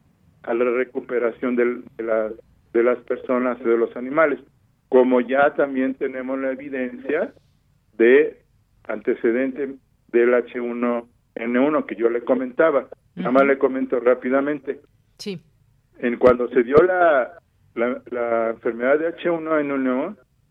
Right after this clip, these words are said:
Speaker 1: eh, algunos compañeros de la facultad, sobre todo una compañera, se acercó, bueno, no vamos a decir nombres ni nada,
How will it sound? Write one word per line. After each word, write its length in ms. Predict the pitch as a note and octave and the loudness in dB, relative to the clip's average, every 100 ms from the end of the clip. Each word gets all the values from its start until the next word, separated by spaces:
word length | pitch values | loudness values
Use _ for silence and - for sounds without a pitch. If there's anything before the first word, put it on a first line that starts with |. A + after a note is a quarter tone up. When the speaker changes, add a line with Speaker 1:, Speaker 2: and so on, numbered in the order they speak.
| _ _ _ - | _ _ _ -2
Speaker 1:
eh, 340 | A#2+ A#2+ A#2 B2+ | 0 2 2 0
algunos 360 | A#2+ D3 E3+ | -2 -4 -4
compañeros 640 | - D3+ C#3 A#2+ C3+ C#3+ A2 | -2 -2 -2 -2 0 0 -2
de 120 | G2+ | -6
la 160 | G2 | -8
facultad, 680 | - G#2+ A#2 A2+ - D3+ G#3+ _ _ _ _ - | -6 -6 -6 -4 2 2 2 _ _ _ _ -6
sobre 180 | G#2+ A2 | -4 0
todo 180 | A#2 B2+ | 0 0
una 180 | C#3 | 0
compañera, 540 | D3 C#3 C#3+ C#3 C#3 C#3 | -4 -4 -4 -2 -6 0
se 80 | A#2 | -2
acercó, 640 | - A2+ A2+ - D3 D3 | 2 0 0 0 2 2
bueno, 200 | B2 B2+ | 0 0
no 140 | A2+ A#2 | 0 -2
vamos 180 | A#2 | -2
a 60 | A#2+ | -2
decir 280 | G#2+ A#2+ A#2 | -2 -4 -2
nombres 400 | B2+ B2+ B2 A#2 | -2 -2 -4 -8
ni 100 | A2+ | -10
nada, 280 | B2+ C#3+ | -8 -10